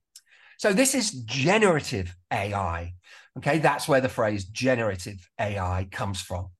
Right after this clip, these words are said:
But it's doing exactly what your phone does. The difference is the scale. The neural networks in G P T three, which are the first large language model that got the attention of the A I community in June twenty twenty, are enormous. They have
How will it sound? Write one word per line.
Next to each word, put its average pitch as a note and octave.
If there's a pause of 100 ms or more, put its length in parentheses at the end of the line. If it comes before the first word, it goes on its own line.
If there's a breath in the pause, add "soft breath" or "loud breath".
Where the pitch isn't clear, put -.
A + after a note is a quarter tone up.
(440 loud breath)
But C3+
it's D#3
doing G#3
exactly G3+
what D3
your B2+
phone G#3
does. F3
The C#3
difference F3
is B2+
the B2+
scale. G#2 (440 loud breath)
The F#3+
neural B3+
networks E3+
in C#3+
G D#3+
P D#3+
T C3
three, B3+
which D#3
are D3
the B2
first A3+
large D#3+
language C#3
model B2+
that C3
got C#3+
the C#3
attention D3+ (200 loud breath)
of C3+
the C3+
A B2
I A#2
community A2+
in A#2
June C#3+
twenty A#2+
twenty, G#2+ (280 loud breath)
are G3
enormous. D#3+ (360 loud breath)
They E3+
have F3+